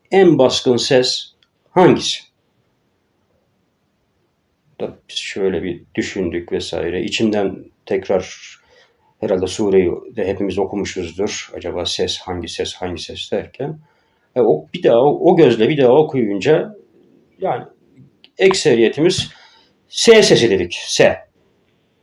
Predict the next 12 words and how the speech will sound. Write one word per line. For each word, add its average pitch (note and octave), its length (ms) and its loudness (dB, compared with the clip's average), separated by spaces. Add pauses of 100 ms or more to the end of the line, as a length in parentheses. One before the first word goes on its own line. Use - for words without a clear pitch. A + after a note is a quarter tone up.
(1120)
Hoca E3+ 280 4
da E3+ 280 2 (180)
"Tamam," F#3+ 320 6
dedi, F#2+ 180 -2
"doğru," C3+ 340 6
dedi. F2+ 280 -2
Yani F#2+ 540 0 (100)
bu D3 140 0
surede G2 500 2
en D3 480 0 (200)
baskın A#2+ 520 0
ses - 580 -2